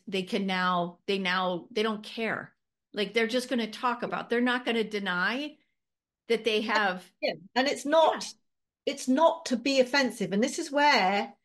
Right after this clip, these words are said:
Speaker 2: this is what the denial, I think, element is, is like, we shudder, shock, embarrassed because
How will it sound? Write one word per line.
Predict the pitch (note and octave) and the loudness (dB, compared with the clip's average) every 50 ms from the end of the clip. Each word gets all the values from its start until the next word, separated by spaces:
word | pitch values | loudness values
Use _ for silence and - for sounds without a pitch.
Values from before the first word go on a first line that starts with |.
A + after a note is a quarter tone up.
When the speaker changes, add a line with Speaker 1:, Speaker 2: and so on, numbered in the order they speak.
| _ _ _ _ | _ _ _ _
Speaker 2:
this | - A#3+ A#3+ | -6 -6 -6
is | B3+ C4 | -4 -2
what | C#4 - - | -2 0 0
the | A3+ | 0
denial, | G3 A3+ G#3 G#3+ A3 A#3+ B3+ A3 F3 E3 F3 F3+ F3 - | 0 0 2 4 4 6 6 6 4 4 2 -2 -4 -4
I | - G3+ G3 | -4 -4 -4
think, | G3 - G3 - - G3 | -2 -4 -6 -4 -2 -2
element | F#3+ F#3+ F#3+ F#3 F3+ - | 0 0 0 -2 -4 -4
is, | G#3 G3 F3+ - - - - - _ - | -4 -4 -4 -6 -10 -18 -20 -20 _ -4
is | - A3+ G3 | -2 0 4
like, | A#3+ A#3 A3 - - - - _ _ _ _ _ _ _ _ _ _ _ - | 6 4 4 4 0 -6 -16 _ _ _ _ _ _ _ _ _ _ _ -8
we | B3 G#3+ B3+ C#4+ D#4+ E4 E4 E4 D#4 C#4+ C4 A#3+ | -4 0 2 4 4 6 6 4 4 2 0 0
shudder, | A#3 - - - C#4 C4 C4+ B3+ B3 A#3 A3+ A3+ A3 A3 G#3+ | -2 -2 -2 0 2 2 4 4 4 4 4 4 4 2 0
shock, | G3+ - - - B3 A#3 A3+ F#3 - - - - - - _ _ - - - | -2 -4 -2 0 2 2 2 2 -2 -4 -10 -20 -20 -20 _ _ -20 -16 -8
embarrassed | G#3+ G#3 G3+ A#3 A#3 A#3 A#3 A3+ G#3+ G#3 G3 G3+ - - - - - _ | -4 0 2 4 6 6 6 4 2 0 -2 -6 -10 -18 -20 -20 -14 _
because | - A#3+ - - - - B3+ A#3+ A#3 G#3+ - | -8 -8 -8 -8 -4 2 2 4 4 2 0